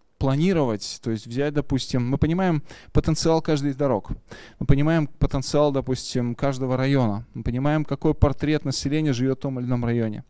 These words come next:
Но, предположим, допустим, а, а что, если добавить дорогу в этом месте? Что изменится? То есть как изменится ситуация, если, а, ну, у нас в городе, да, добавить там еще один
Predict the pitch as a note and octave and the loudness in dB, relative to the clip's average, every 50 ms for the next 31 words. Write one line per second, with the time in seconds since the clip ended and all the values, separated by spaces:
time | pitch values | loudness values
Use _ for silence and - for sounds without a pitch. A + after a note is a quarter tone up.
0 | _ - - - - - - - - - C3+ C#3 C#3+ - D#3 D3+ - D#3 E3+ F#3 | _ -20 -20 -20 -20 -20 -20 -20 -14 -2 0 0 2 2 2 4 6 6 6 6
1 | F3+ F3 E3 D3+ D3+ - D#3 C#3+ - - C#3 C3+ C3+ - _ - C3+ C3+ B2+ - | 4 2 4 2 2 2 2 0 0 -2 -4 -4 -4 -4 _ -2 0 0 0 -2
2 | - - - F#3 E3+ D#3 D#3 D3 - C#3+ B2+ C3+ B2+ B2+ D3 D3 C#3+ C#3 B2+ A#2+ | -4 0 2 2 4 4 2 0 0 -2 0 0 2 2 2 2 2 2 0 2
3 | A#2+ B2+ B2 C3+ C3+ A#2+ A#2 A#2+ C3 - - A#2+ B2 B2 A#2+ A2+ - - B2 - | 2 2 2 4 2 2 2 2 2 0 0 -4 -2 -2 -2 -2 -4 -6 -10 -10
4 | - - D3 D3+ D3+ C#3+ - C#3+ B2+ D3+ E3 C#3+ A#2 G2+ - - - - C#3+ - | -4 -2 -2 0 0 -2 -4 -6 -2 0 2 2 0 -2 -4 -8 -12 -14 -14 -14
5 | - - - - - - - - - - C3 - - E3+ E3 - D3+ B2 C#3+ D3+ | -18 -20 -20 -20 -20 -20 -20 -16 -4 -4 -4 0 0 -2 0 0 -4 -2 -2 0
6 | D3+ D3 - - C#3+ - - - - D#3+ F3 F3 - - C#3 B2+ B2+ C3 B2+ - | 0 -2 -2 -4 -6 -6 -6 0 0 0 0 0 -2 -2 0 0 0 0 -2 -4
7 | - - B2+ B2+ B2+ B2 B2 - - - - - - - A2+ A#2 A#2 A#2 A#2 A#2+ | -4 -4 -2 0 0 -2 -4 -8 -16 -20 -20 -20 -12 -6 -4 -2 0 0 -2 -2
8 | A#2 A#2+ A#2+ A#2 A#2 A#2 A#2 A#2 A#2 B2 C3+ C3+ B2 A#2 A#2+ B2 A#2 A2+ - C#3 | -2 -2 -2 -2 -2 -2 -2 -2 -2 -2 0 0 2 2 2 2 0 2 4 4
9 | C#3 C3+ C3 A2 G#2+ G#2+ A#2 B2 A#2+ A#2 G#2+ A2+ B2 B2+ A#2+ A2 - A2 G#2+ G#2 | 4 4 4 0 0 0 0 0 0 0 0 0 0 -2 -2 -4 -6 -6 -6 -6
10 | G#2 - - C#3 C3 B2 A#2+ A#2 A2+ G#2+ G#2+ | -8 -6 -4 -2 -2 -2 -2 -4 -6 -6 -8